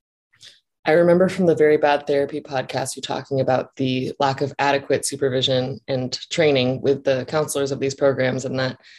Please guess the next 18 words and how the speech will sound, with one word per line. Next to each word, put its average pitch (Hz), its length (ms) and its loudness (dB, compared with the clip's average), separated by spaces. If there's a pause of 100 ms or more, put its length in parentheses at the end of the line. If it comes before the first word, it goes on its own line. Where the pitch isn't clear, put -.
(320)
even 143 580 0 (180)
very, 196 280 6
very 156 240 2
recently, 151 560 -4
maybe 135 460 -6 (480)
within 151 240 2
the 147 60 4
last 143 340 0
year, 143 100 2
you 135 180 0
found 135 300 -2
that - 240 -8
still 151 380 4
their 139 160 2
hiring 131 340 -2
requirements 127 720 -4
are 127 80 2
that 113 260 0